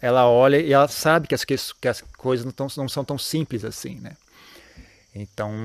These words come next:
ah, sempre que eu me sinto incerto com, com relação a algo, né, eu não deixo isso cair na, na, na gaveta do, da,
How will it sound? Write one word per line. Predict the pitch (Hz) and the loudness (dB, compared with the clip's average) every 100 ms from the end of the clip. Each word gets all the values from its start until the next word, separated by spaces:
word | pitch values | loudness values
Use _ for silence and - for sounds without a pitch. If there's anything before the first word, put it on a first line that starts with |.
| 113 | -8
ah, | 110 104 98 | -6 -6 -6
sempre | 139 120 | -6 -6
que | |
eu | |
me | 139 | -6
sinto | - 127 | -6 -8
incerto | 113 - 135 131 - | -8 2 4 4 0
com, | 127 131 | -10 -8
com | 127 | -4
relação | 117 - 123 | -4 -4 -2
a | |
algo, | 110 113 151 120 104 | 2 4 4 2 -4
né, | 110 139 _ _ _ _ - | -6 -10 _ _ _ _ -10
eu | 113 | -8
não | 120 | -2
deixo | 117 123 - | -2 -2 -2
isso | 127 - | -4 -4
cair | - 131 127 | 0 0 2
na, | 131 123 | -2 -4
na, | 123 113 107 101 - - - | -4 -4 -2 -4 -8 -18 -10
na | 107 | -8
gaveta | 107 113 113 95 127 135 | -2 0 -2 -2 -2 0
do, | 123 131 117 | -2 0 -2
da, | 101 117 110 107 104 | 0 0 0 -2 -6